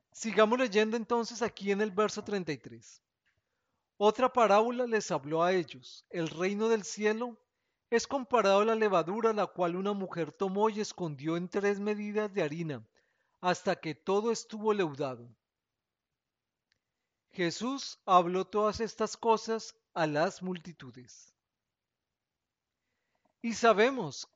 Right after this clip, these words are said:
que en Juan catorce, quince y dieciséis tenemos las palabras del nuevo pacto que debemos seguir,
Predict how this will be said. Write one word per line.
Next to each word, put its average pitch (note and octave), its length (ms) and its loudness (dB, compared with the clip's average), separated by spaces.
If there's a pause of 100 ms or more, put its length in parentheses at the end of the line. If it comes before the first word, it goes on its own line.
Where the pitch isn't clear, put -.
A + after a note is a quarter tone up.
que G3+ 140 0
en F3+ 100 -2
Juan G#3 380 2
catorce, G3 840 2
quince A3+ 380 -6
y A#3+ 40 -6
dieciséis A3+ 760 -6 (360)
tenemos G#3 440 2
las B3+ 160 0
palabras G3 580 2
del F3+ 180 -2
nuevo E3+ 360 -2
pacto G3+ 400 0
que F#3 160 -2
debemos C#3+ 500 -6
seguir, C3 440 -10